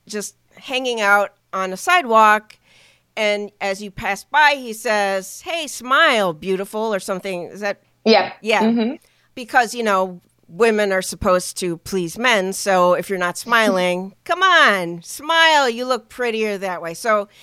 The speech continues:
Speaker 1: he makes this, what I, I'm sure he thinks is innocent comment, smile, and
Speaker 2: Mm-hmm.
Speaker 1: then the video goes into the different ways you consider handling it.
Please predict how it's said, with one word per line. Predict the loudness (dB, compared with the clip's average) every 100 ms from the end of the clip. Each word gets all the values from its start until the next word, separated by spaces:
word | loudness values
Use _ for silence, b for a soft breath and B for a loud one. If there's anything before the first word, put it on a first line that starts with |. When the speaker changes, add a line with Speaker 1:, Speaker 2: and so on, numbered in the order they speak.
| b
Speaker 1:
he | -12 -4
makes | -4 -4 -2
this, | 2 2 0 -10 -12 -18 _ _ _
what | 0 2
I, | 0
I'm | 0 -2
sure | -2 -2
he | -2 -2
thinks | -4 -6 -8
is | -10 -8
innocent | -10 -8 -10 -10 _
comment, | -8 -6 -4 -4 -6
smile, | -10 -10 0 4 4 4 4 0 -4 -14 b b b b b -2
and | 0 2
Speaker 2:
Mm-hmm. |
Speaker 1:
then | 2 2 2 -2 -8 -12 _ _ _
the | -6
video | -4 -4 2 2 2
goes | 0 0 0 0
into | -4 -4 -2 0 2 0 -2 -6
the | -10 -10 -10
different | -4 -4 0 -2 -2
ways | -2 2 4 4 2 -2 -10 -14
you | -12 -4 -2 0 -2 -4
consider | -6 -6 -4 -2 0 0 -2
handling | 0 0 2 4 2 4
it. | 2 2 -4 -18